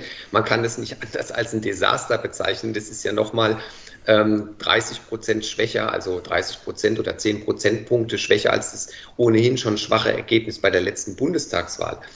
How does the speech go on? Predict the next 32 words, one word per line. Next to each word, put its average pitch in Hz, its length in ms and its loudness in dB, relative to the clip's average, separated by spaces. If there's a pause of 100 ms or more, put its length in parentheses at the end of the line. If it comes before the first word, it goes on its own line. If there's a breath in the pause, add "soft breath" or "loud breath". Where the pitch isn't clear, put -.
(380 loud breath)
Also 117 160 8
insofern 113 440 2
kann 123 200 0
man 139 120 4
damit 107 300 0
natürlich 110 400 -4
nicht 110 220 -10
zufrieden 117 480 -4
sein 120 280 4
und 107 320 -4
es - 140 -10
ist - 140 -6
auch 110 160 -2
nicht 120 160 -6
so, 113 100 2
dass 107 220 2
das - 180 -8
jetzt - 300 -4 (260 loud breath)
mich, - 380 -2
äh, 104 340 4
wundert, 127 480 6 (300 loud breath)
denn 110 100 6
die 113 140 0
C 120 160 -2
D 110 100 -2
U 113 220 0
hat 127 180 2
ja 113 120 6
in 120 140 0
den 107 120 0
letzten 113 420 -6
Jahren 110 600 2